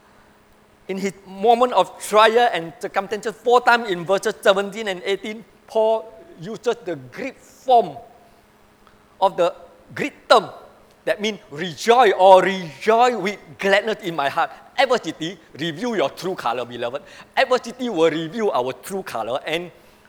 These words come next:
without an anchor in Christ, we can become discouraged during trial.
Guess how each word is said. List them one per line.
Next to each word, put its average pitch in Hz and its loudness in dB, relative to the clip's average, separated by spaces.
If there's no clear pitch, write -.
without 196 0
an 190 -4
anchor 226 4
in 151 -2
Christ, 151 0
we 151 -6
can 160 -4
become 185 -4
discouraged 156 0
during 147 -10
trial. 117 -6